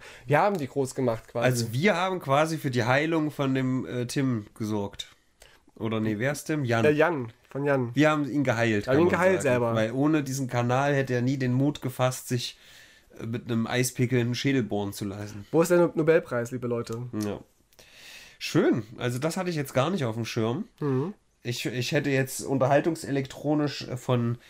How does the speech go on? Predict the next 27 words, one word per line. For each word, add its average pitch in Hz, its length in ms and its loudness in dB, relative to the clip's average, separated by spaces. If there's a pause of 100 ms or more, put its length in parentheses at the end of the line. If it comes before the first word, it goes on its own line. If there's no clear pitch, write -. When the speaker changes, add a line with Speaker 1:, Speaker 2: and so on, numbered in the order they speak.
(160)
Speaker 2:
Gollum 143 380 2
eher 123 220 0
übergeleitet 120 680 -2
zu - 120 -6
Spider-Man, 139 760 0 (340)
der 113 300 2
quasi 113 640 -2
das 113 220 -2
Pendant 120 760 0
ist. - 320 -4 (380)
Denn 113 180 0
Spider-Man 117 600 2
ist 107 280 -4
ein 107 260 0
neuer 110 280 0
Film, 117 240 -2
der 110 140 0
rausgekommen 110 540 -4
ist. 107 280 -4
Äh, 87 180 -6
ich - 160 -10
glaube, 101 340 -4
Across - 500 -4
the 120 60 -8
Spider-Verse 123 680 -4
heißt 113 280 -8
der. 110 180 -6